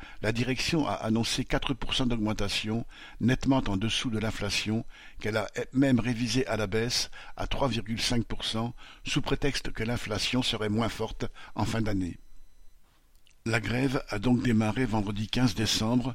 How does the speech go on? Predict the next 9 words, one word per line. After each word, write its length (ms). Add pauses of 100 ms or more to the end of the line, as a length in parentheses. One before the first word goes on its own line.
(140)
sur 240
trois 220
sites 420
de 80
G 160
C 280
A, 200 (240)
à 80
Villaroche, 640